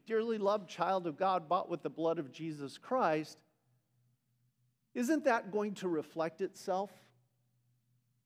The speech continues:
in how you live your life? Isn't it just natural that if you were born in sin, yes, we can understand that you're going to live in sin. But if you are now reborn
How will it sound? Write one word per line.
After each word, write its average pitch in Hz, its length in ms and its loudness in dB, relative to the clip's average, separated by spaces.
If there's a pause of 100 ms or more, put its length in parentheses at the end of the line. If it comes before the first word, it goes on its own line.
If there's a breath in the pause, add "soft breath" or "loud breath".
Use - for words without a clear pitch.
(140)
in 151 120 0
how 156 180 2
you 151 140 0
live 151 240 -2
your 143 100 -2
life? 139 420 -6 (540)
Isn't 254 260 2
it 262 160 2
just 196 440 0
natural 190 760 0
that 160 500 4 (560)
if 175 220 2
you 190 100 0
were 160 200 4
born 240 500 2
in 156 260 2
sin, 262 420 0
yes, 220 380 0
we 190 120 -4
can 196 160 0
understand 220 720 0
that 160 140 4
you're 180 160 2
going 180 300 4
to 175 320 -4
live 202 520 0
in 160 200 4
sin. 123 400 -6
But 165 340 0
if 202 240 -2
you 269 220 2
are 226 140 2
now 220 380 2
reborn 202 960 0